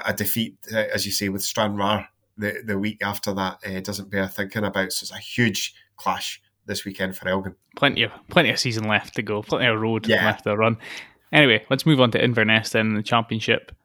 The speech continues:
Speaker 2: Frustrating draw at the weekend. They were two one up. How did, how did you, how did you see the game? Did you see it as a, as a frustrating result for Inverness,
Speaker 1: Yeah.
Speaker 2: I suppose?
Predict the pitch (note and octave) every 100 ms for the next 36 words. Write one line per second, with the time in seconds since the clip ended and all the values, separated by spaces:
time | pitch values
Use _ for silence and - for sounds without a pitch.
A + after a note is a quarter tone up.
0 | _ - - - - C3 C3 A2 G#2+ A2
1 | _ _ _ - A2+ G#2+ G#2 G#2+ G#2+ G#2+
2 | - A2 A2 G#2+ G#2+ - - B2 A2 A2
3 | G#2 - A#2+ A2 - C#3 C3 A2+ A#2 A2
4 | G#2 - - - - - C3+ A#2+ G#2 G#2+
5 | - - B2 A#2 A2 A#2 A#2 A2+ G#2 G#2+
6 | - A#2+ - A2 G#2 G2+ F#2 - _ -
7 | - - - - A#2 A2+ - A2+ - -
8 | G#2+ G#2 G2+ _ _ - G2+ G#2 G2+ -
9 | - A2 G#2+ G#2 G2+ G2 - - C3 C3